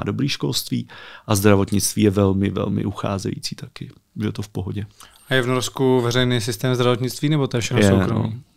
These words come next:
Speaker 1: no. Je.
Speaker 2: Je?
Speaker 1: Ale mají to prostě blbě udělaný. Mají to prostě blbě udělaný, protože tě přijímají na takzvaným légevaktu,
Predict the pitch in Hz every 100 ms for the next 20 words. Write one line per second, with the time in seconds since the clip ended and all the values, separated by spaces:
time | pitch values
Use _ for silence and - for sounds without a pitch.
0 | _ _ - - 139 160 - _ _ 104
1 | 98 95 95 92 95 98 90 - - -
2 | 101 90 - - 95 85 101 104 107 127
3 | - _ - - - _ - - - _
4 | - 107 104 110 - 110 104 104 98 101
5 | 104 101 98 101 92 104 101 - 104 101
6 | 101 98 98 101 101 104 101 90 104 104
7 | 95 98 101 110 117 - - 113 113